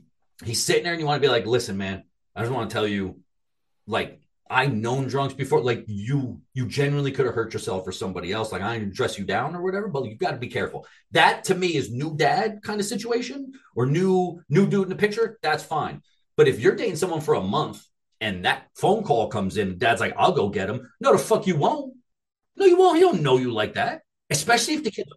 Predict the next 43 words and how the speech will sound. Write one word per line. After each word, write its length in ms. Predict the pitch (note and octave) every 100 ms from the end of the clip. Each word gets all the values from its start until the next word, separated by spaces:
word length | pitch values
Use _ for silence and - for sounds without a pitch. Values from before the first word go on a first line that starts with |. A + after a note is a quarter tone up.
| -
older. 480 | - - - - - _ - -
Like, 260 | F3+ D3 - _ _ _
that's 300 | A2 A3 -
gotta 180 | C4+ G3
be 120 | C#3+
tough 440 | - - - - -
for 360 | _ - A#2+ G2
dad. 280 | - D3+ G#2+
And 120 | A#2+
again, 340 | G#2+ D3+ F3+
back 240 | - - G#3
to 80 | A2
dad 320 | A#2+ D3+ F#3
shit, 100 | -
that's 200 | - B3+
gotta 120 | -
be 100 | E3
tough. 380 | D3 G3 - -
Say 200 | - A#3
you 80 | D4
do 120 | D4
start 260 | C#4+ G#3 D#3
dating 220 | E3 C#3+
somebody 500 | - B2 G2+ - - -
and 100 | D#3
their 100 | A3+
kid's 500 | A3+ A3+ - - -
fifteen, 760 | - G#3+ - - G3+ B3+ C#4+ - _ _ _
they 120 | C#4
already 400 | A#3+ F#3+ A#3 A#3
don't 180 | G#3 F3+
like 260 | D3 B2+ -
you 180 | F2+ -
unless 280 | E3+ G3 -
they 80 |
don't 160 | F#3 F3
have 280 | F3 D3+ -
a 60 |
good 160 | D3+ E3+
relationship 560 | D3+ D#3 C#3+ C#3 D#3 D3
with 120 | B2
their 100 | -
parent. 200 | -